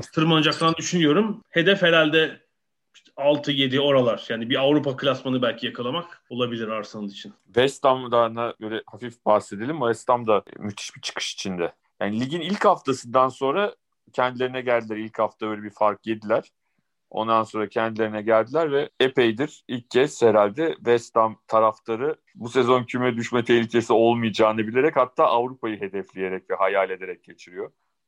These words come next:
Speaker 2: Epey bir zaman sonra.
Speaker 1: Yani şu andaki gidişata göre kümede kalmayı garantilediler. Yani alttaki üç takım,
Speaker 2: <laughs>
Speaker 1: üç takım otuz iki puanı bulamayabilir gerçekten. Hani biri kesin bulmayacak
Speaker 2: Doğru.
Speaker 1: da diğerlerinin de bulacağına dair şüphelerim var. Yani hani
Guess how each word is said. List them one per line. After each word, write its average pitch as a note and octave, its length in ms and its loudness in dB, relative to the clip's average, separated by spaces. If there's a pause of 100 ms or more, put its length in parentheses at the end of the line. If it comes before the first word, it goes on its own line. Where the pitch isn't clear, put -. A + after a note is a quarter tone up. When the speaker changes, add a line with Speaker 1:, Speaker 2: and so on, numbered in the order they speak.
(120)
Speaker 2:
Epey F2+ 340 -6
bir - 160 -20 (160)
zaman F2 260 0
sonra. E2+ 320 -6 (440)
Speaker 1:
Yani A#2 360 -6
şu C3+ 200 -4
andaki C3+ 380 -2
gidişata B2+ 520 -2
göre C#3 260 0
kümede D3 320 0
kalmayı D#3+ 340 2
garantilediler. C#3 680 2
Yani A2+ 220 -4
alttaki C3+ 520 0
üç A#2+ 60 -6 (100)
takım, A#2+ 240 2 (300)
Speaker 2:
<laughs> - 260 -6
Speaker 1:
üç - 180 -4
takım G#3 500 2 (500)
otuz C#3+ 300 -4
iki F#3+ 180 -2
puanı G3 260 4
bulamayabilir F3+ 500 4
gerçekten. B2+ 520 -2
Hani B2 300 -8
biri F3 200 2
kesin G#3 340 2
bulmayacak G#3 500 4
Speaker 2:
Doğru. F3 100 -2
Speaker 1:
da C3+ 80 -12
diğerlerinin F3+ 460 2
de F3+ 120 2
bulacağına F3 680 0 (460)
dair D#3 240 4
şüphelerim D#3 560 0
var. A2 140 -2
Yani A2+ 340 -6
hani D3+ 180 -2